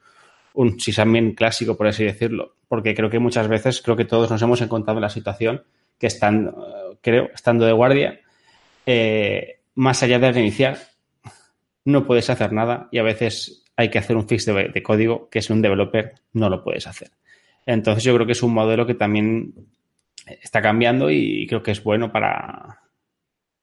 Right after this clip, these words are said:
es bueno para el sector, vamos, es mi opinión.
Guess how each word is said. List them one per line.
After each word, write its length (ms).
es 160
bueno 220
para 140
el 60
sector, 420
vamos, 500
es 120
mi 80
opinión. 440